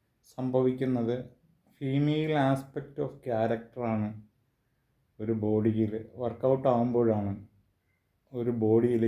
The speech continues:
ഹീലിംഗ് സംഭവിക്കുന്നത്. ഈ നിത്യകലകൾ പതിനാറെണ്ണമാണ്. ഈ രോഗം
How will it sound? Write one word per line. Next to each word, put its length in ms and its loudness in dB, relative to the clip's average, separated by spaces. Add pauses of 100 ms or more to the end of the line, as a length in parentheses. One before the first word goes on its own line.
(160)
ഹീലിംഗ് 500 -2 (1300)
സംഭവിക്കുന്നത്. 800 -4 (1700)
ഈ 20 8 (1160)
നിത്യകലകൾ 840 4 (880)
പതിനാറെണ്ണമാണ്. 840 2 (1400)
ഈ 160 -2 (800)
രോഗം 480 8